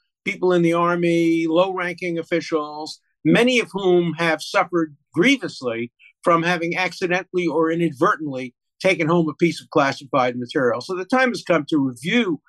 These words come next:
this whole mess of criminalizing classified material. Let's make it simple. Let's create a single standard, and let's put this behind us.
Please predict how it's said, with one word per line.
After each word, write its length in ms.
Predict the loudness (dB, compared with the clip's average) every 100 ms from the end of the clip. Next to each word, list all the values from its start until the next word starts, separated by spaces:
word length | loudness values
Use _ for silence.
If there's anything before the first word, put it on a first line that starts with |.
| _ _ -2
this 140 | -2
whole 260 | 0 2 2
mess 600 | 2 0 0 -4 -16 -20 _ -6
of 160 | -6 -4
criminalizing 760 | -4 -2 0 0 0 -2 -6
classified 600 | 0 -2 -2 -4 -2 -2
material. 460 | -6 -6 -2 0 0
Let's 240 | -2 -4
make 220 | -6 -4
it 140 | -4 -6 _ _ _ _ -12
simple. 640 | -2 2 2 2 0 0 _
Let's 200 | -2 -2
create 520 | -6 2 4 4 0 _ -6
a 80 | -6
single 460 | -2 2 4 2
standard, 640 | -2 -6 -2 0 2 0 -2 _ _
and 240 | -2 0 -2 0
let's 280 | 0 0
put 220 | -6 -6 0
this 180 | -2
behind 440 | 2 0 0 -4 -6
us. 300 | -6 -8